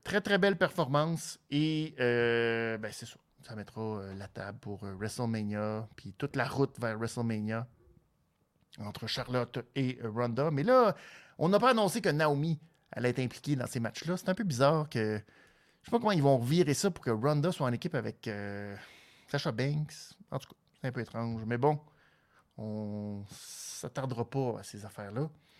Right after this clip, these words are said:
Ça m'a fait penser que l'attaque de Charlotte, euh, en fait, l'attaque de Ronda,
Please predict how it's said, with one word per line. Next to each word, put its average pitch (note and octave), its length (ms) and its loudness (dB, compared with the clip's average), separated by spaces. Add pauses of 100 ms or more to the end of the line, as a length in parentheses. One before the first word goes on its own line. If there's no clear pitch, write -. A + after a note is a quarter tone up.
(420)
Ça A3 120 0
m'a C4 100 4
fait D#4 120 -2
penser E3+ 320 -2
que D3+ 120 -2
l'attaque F#3+ 300 0
de D3 100 0
Charlotte, C3+ 520 -2 (360)
euh, A#2 200 0
en A2+ 80 -4
fait, C3 180 -4
l'attaque C#3+ 280 -6
de A#2 100 0
Ronda, A#2+ 440 0